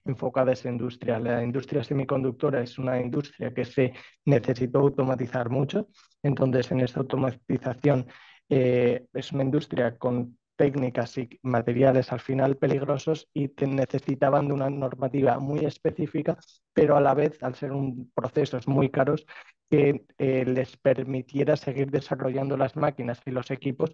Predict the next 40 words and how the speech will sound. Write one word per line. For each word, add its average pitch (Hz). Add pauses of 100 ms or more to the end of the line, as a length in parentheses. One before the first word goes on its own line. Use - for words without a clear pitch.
(280)
al 127
último 139
nivel 127
de 123
tecnología. 120 (300)
Entonces, 135
al 131
final, 135 (240)
la 135
normativa 131
semi 139
va 131
enfocada 131
cien 131
por 131
cien 139
a 117
una 127
normativa 127
de 123
seguridad. 120
Al 123
final 127
no 127
es - (480)
un 139
estándar 131
en 127
concreto, 127
son 135
unas 131
guías 139
de -
buenas 123
prácticas 135
que 131
la 135
industria 120
acepta 127
como, 120